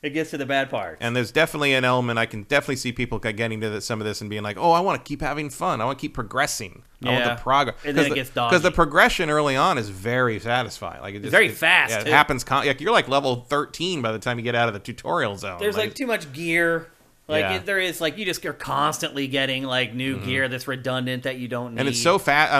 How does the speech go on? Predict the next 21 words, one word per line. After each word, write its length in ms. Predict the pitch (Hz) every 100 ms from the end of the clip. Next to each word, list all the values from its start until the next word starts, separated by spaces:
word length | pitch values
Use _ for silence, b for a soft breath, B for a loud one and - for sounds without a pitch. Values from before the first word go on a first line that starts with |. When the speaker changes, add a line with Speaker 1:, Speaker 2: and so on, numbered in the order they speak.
| 123
Speaker 2:
I, 140 | 135
I 40 | 131
knew 200 | 156 165
that's 180 | 143
when 100 | 143
I 60 | 123
saw 220 | - 123
the 80 | 110
curve 260 | - 123 120
where 60 |
I'm 80 | 110
just 80 | 107
like, 120 | 110 113
"Oh, 200 | 117 113
okay." 220 | 120 110
So, 140 | 117
like, 160 | 107 -
first 380 | - 139 131 113
dungeon, 440 | 117 120 117 110
first 300 | - 160 -
dungeon 340 | 151 139 135